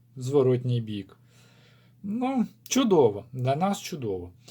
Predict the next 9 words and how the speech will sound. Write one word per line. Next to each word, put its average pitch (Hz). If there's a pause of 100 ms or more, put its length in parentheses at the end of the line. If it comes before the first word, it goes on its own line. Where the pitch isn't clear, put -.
(340)
Е, 131
дивіться 196
далі. 135
Ось 185
Ейвас. 127
Руна 196
оборони, 160
зокрема. 92 (760)
Оборона. 143